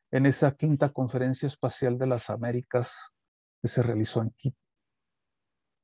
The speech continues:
En ese momento, Canuto estaba aprobando, él estaba presidiendo la mesa. Si ustedes ven mi cursor,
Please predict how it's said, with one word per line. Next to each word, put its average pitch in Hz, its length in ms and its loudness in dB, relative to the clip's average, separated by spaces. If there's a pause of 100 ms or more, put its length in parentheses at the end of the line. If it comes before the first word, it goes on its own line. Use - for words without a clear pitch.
(560)
En 120 160 4
ese 131 200 4
momento, 139 720 6 (840)
Canuto 131 540 2
estaba 135 720 4 (1160)
aprobando, 123 800 2
él 147 160 6
estaba 160 480 4 (120)
presidiendo 131 540 0
la 123 100 0
mesa. 135 380 -2
Si - 240 -6
ustedes 143 400 0
ven 147 200 0
mi 151 120 -2 (100)
cursor, 160 640 0